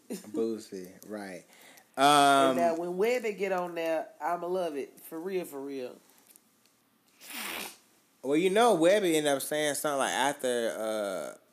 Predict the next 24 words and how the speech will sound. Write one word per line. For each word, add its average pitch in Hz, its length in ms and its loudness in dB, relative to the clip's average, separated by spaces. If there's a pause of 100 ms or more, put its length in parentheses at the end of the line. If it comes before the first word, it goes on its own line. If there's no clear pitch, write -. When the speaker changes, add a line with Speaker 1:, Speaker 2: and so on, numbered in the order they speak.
Speaker 2:
uh, - 20 -6
after, 113 760 -4 (320)
uh, 85 440 -8
Speaker 1:
Ooh, 78 120 -8
my - 160 -12
allergies. 151 400 -18 (160)
Speaker 2:
Boosie, 139 420 -4 (300)
after 131 280 -2
Boosie 139 360 -6
had 123 140 -4
got 107 200 -6
shot 127 280 -4
or 117 80 -2
whatever, 101 420 -6
I 95 140 -10
think 113 420 -10
Webby 107 300 -4
ended 104 160 -10
up 80 100 -14
tweeting 104 260 -10
out 104 220 -8
some 113 180 -12
shit 95 320 -8
on, 98 320 -12